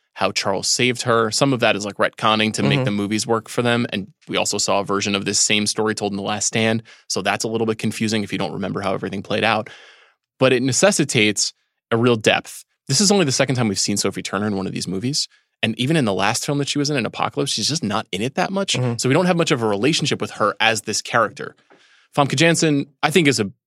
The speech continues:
Speaker 1: is a fine actress. She's fantastic in
Speaker 2: I mean,
Speaker 1: Round-,
Speaker 2: there's just
Speaker 1: Rounders.
Speaker 2: a product of the fact that Famke Janssen is just older than Sophie Turner in those movies and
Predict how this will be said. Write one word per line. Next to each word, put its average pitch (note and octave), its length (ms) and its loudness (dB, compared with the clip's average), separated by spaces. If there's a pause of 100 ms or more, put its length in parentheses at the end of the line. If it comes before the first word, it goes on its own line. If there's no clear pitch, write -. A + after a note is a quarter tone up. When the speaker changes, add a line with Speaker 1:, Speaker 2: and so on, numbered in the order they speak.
(140)
Speaker 1:
is B2 100 -2
a A2+ 60 -2
fine A2 320 4
actress. B2+ 500 2
She's - 240 -2 (140)
fantastic G2+ 460 -2
in G2 80 -4
Speaker 2:
I G2+ 40 -2
mean, - 20 -2
Speaker 1:
Round-, G2+ 100 4
Speaker 2:
there's - 120 0
just A#2+ 160 4
Speaker 1:
Rounders. F3+ 220 0
Speaker 2:
a - 40 0
product F3 380 4
of C3+ 140 0
the C#3 80 0
fact C3+ 240 2
that B2 100 2
Famke B2+ 320 2
Janssen A#2+ 520 0 (100)
is - 140 -4
just - 240 -2
older C#3 280 2
than A#2+ 120 0
Sophie A2+ 280 -2
Turner C#3+ 300 2
in G#2+ 80 0
those G2+ 180 -2
movies G2+ 380 -4
and G#2+ 300 -2